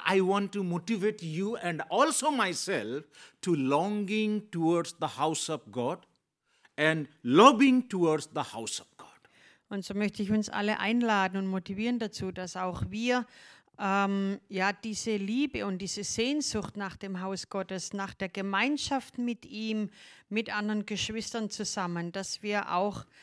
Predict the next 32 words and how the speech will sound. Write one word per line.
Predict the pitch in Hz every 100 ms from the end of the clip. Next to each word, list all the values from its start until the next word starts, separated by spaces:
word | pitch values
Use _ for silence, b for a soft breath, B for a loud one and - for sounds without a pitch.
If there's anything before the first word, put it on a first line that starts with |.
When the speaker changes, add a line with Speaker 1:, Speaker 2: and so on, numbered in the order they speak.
| B B -
Speaker 2:
ähm, | 185 180 175 175
dies | 240 262 -
in | 226
unserem | 208 185 196
Herzen | 175 185 185 - 196 180
ganz, | 170 190 196 - -
äh, | 185 185
hochhalten. | 170 214 - 170 156 151 156 156 147
Speaker 1:
We | 117 143 -
all | 151 202 247
are | 220 170
having | 175 131 165 101 95 156 _ _ _ _ _ _ _ _ _ _ _ _
very | - 104 165 185 202
easy | 196 165 117 180 165
access | - - 180 165 -
to | 151
the | 131 -
house | 110 117 -
of | 135
God, | - 117 92 104 b b b
but | 101 110 110
when | 113 170 160
we | 139
see | 131 - 277 285
them, | 196 175 90 82 117 _ _ _ -
they | 120 120
had | 143 147
to | -
walk | 110 110 160 196 196 -
miles | 117 135 190 233 262 -
together | - 143 113 92 92 98 - _ _ _ _ -
and | 117 110 95